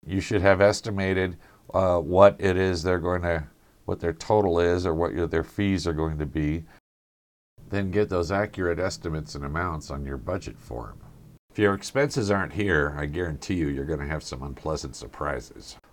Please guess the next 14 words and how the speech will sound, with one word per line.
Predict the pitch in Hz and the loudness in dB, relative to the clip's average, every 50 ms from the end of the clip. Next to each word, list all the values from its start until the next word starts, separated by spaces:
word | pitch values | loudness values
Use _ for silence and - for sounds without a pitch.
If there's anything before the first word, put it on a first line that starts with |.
| _ _ | _ _
Once | - 135 135 - - | 0 0 0 2 0
they're | 131 113 107 | 0 0 0
confirmed | - - 104 90 - - 127 135 131 120 107 104 98 | 0 -4 -6 -6 0 2 2 4 4 2 0 -2 -2
and | 98 98 95 98 | -2 -2 -2 -2
you | 104 107 | -2 0
know | 101 104 98 98 | 2 4 4 4
that | 92 92 80 - 101 80 - | 4 2 -2 -6 -8 -6 -4
this | 98 104 95 | -4 -4 -4
is | 98 82 | -4 -4
gonna | - - 101 90 90 | -2 0 0 0 0
be | 85 98 101 92 | 0 0 0 0
an | 82 | 0
accurate | 85 90 110 110 107 - - 104 98 98 85 | 0 2 2 2 2 0 -2 -4 -2 -2 -2
expense, | 76 - - - - - 123 120 95 73 76 78 - - - - | -4 -6 -8 -8 -6 -6 -4 -4 -4 -4 -6 -8 -10 -12 -16 -16